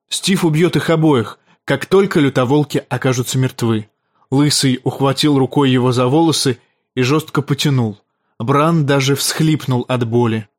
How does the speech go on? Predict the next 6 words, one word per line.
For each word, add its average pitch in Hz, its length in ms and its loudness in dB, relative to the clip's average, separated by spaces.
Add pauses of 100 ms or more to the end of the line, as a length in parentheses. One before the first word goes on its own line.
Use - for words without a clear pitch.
(180)
«А 165 200 2
ты, 208 280 0
калека, 151 640 2
закрой 170 640 4
рот, 170 320 2
слышал?» 185 720 2